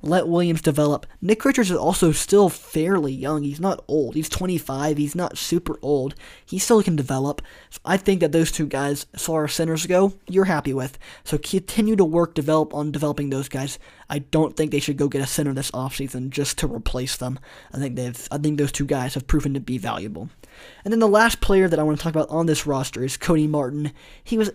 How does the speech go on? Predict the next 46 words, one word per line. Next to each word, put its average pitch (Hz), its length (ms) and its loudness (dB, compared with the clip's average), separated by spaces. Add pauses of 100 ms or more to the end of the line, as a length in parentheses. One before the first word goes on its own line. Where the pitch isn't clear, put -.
injured 170 500 2
basically 151 560 0
the 139 140 -6
entire 156 580 0
year. 147 240 2
He 156 120 -4
only 151 220 -4
played 143 380 -2
seven 143 680 -4
games. 123 540 -8 (300)
Not 139 360 -4
a 139 80 -2
good 131 280 -6
sign. 147 520 -2 (260)
I'm 143 160 -4
not 160 240 0
sure - 180 2
what 147 120 2
you 143 260 0
do 131 260 -6
with 139 140 -2
him 143 140 -2
if 131 80 -8
you're 131 100 -2
the 113 60 -4
Hornets. 151 560 -2 (480)
He 175 100 -6
could 196 220 4
be 202 100 2
packaged 196 400 4
in 208 80 2
a 202 60 4
trade. 190 460 0
Like, 156 180 -2
if 151 80 -2
you 156 60 0
trade 170 340 -2
Terry 170 240 0
Rozier, 165 400 0 (120)
he 190 200 -4
could 202 260 -2
be 196 120 -4
packaged 190 420 -2
in 190 60 -2
a 190 40 -2
trade. 185 440 0